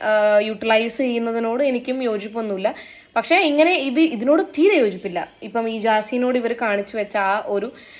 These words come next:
ആ, പ്രവൃത്തിയോട് ഒരിക്കലും യോജിക്കാൻ വേണ്ടി പറ്റില്ല. നിങ്ങൾ എന്ത് തന്നെ പറഞ്ഞാലും ശരി,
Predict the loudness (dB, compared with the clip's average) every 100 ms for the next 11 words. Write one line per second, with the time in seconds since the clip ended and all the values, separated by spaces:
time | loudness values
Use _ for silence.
0 | -10 0 2 2 4 4 2 -2 -4 -2
1 | -2 -2 -4 -6 -10 -16 -2 2 2 2
2 | -2 -2 -4 -2 -6 -8 -10 -10 -8 -6
3 | -2 0 0 0 0 4 4 4 2 0
4 | 0 -4 -6 -10 -12